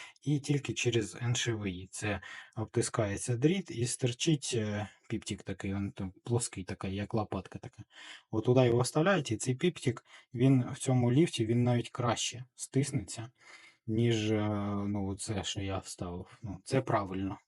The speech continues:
так під'єднувати. Через Н Ш В І і тридцять п'ятим дротом, навіть якщо ви плануєте там трьома кіловатами нагружати. Так, давайте повернемось по питанню. В принципі, здається, я взагалі на всі питання відповів, котрі можу.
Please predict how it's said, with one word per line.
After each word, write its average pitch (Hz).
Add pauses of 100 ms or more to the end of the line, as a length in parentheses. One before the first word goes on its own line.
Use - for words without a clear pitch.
так -
під'єднувати. 90 (1080)
Через 113
Н 117
Ш 127
В 131
І -
і 160
тридцять 123
п'ятим 120
дротом, 156 (340)
навіть 117
якщо 120
ви 113 (380)
плануєте 117
там 104
трьома 110
кіловатами 98
нагружати. 101 (500)
Так, 113
давайте 139
повернемось 123
по 123
питанню. 107
В 95
принципі, 123 (460)
здається, 117
я 117
взагалі 120
на 127
всі 113
питання 110
відповів, 143
котрі 123
можу. 107